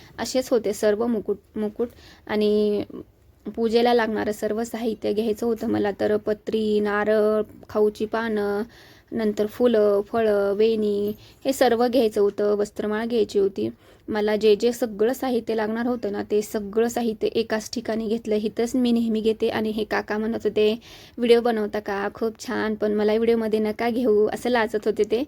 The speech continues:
नंतर आम्ही साहित्य वगैरे घेतलं. या आपण ऊसाचा रस पिले छान असा,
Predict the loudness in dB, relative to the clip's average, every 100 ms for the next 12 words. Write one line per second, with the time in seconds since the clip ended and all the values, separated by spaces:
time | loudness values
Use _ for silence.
0 | -8 -20 -16 -4 -2 2 2 4 2 0
1 | 0 0 2 2 2 2 2 0 0 0
2 | 2 2 2 -2 -4 -2 -4 -4 -4 -2
3 | 2 0 0 0 2 2 0 -2 -2 -2
4 | -2 -2